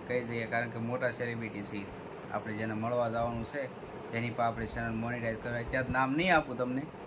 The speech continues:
પણ ત્યાં જઈને હું તમને કહીશ, અને કે આપણે આની પાસે ચેનલ મોનિટાઇઝ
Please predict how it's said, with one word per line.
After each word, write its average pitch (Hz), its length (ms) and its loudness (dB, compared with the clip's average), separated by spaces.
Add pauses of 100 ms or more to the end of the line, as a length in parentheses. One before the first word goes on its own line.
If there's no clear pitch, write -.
(540)
પણ 113 140 -2
ત્યાં 123 220 4
જઈને 143 240 8
હું 151 180 6
તમને 127 360 2
કહીશ, 151 340 2 (460)
અને 117 480 -2 (260)
કે 117 60 -2
આપણે 117 280 4
આની 120 240 4
પાસે 113 360 -2
ચેનલ 120 180 0
મોનિટાઇઝ 120 440 -2